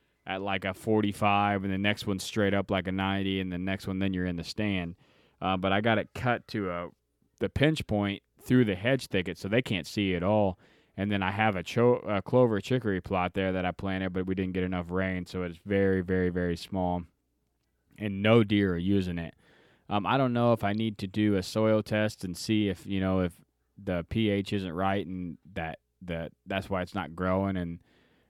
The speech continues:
um, I know if, if it's not palatable 'cause the P H is wrong, then the deer aren't gonna eat it anyway. So, and that's something I need to check on, but there's no deer using that plot throughout the whole entire year.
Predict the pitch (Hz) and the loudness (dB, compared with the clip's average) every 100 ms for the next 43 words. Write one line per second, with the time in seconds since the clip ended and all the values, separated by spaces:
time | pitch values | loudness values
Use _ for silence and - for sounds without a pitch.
0 | _ - 90 87 90 101 104 98 92 - | _ -4 -2 0 0 4 6 6 4 -4
1 | _ _ - 101 - 107 101 - 101 104 | _ _ -8 -6 -2 0 0 0 2 4
2 | 104 101 98 - 92 - 104 95 98 90 | 2 2 0 0 -6 -4 -2 0 0 -4
3 | 85 92 92 90 90 87 85 95 92 90 | -4 -2 -2 -2 -6 -6 -4 -2 -4 -4
4 | 90 92 87 87 95 90 85 85 - 87 | -6 -6 -4 -4 -2 -2 -4 -6 -6 -6
5 | 82 - _ _ _ - 101 107 110 - | -8 -12 _ _ _ -4 0 4 2 2
6 | 104 101 95 101 92 87 - 104 101 95 | -2 -2 0 -2 -4 -4 0 0 2 0
7 | 92 92 90 104 98 92 117 113 98 101 | 0 -2 -4 0 2 2 4 4 6 4
8 | 95 95 95 92 87 82 - 98 87 - | 2 0 -2 -2 -6 -6 -2 0 0 0
9 | 92 85 87 92 87 90 82 85 87 85 | -2 -2 -6 -6 -4 -4 -4 -2 -2 -4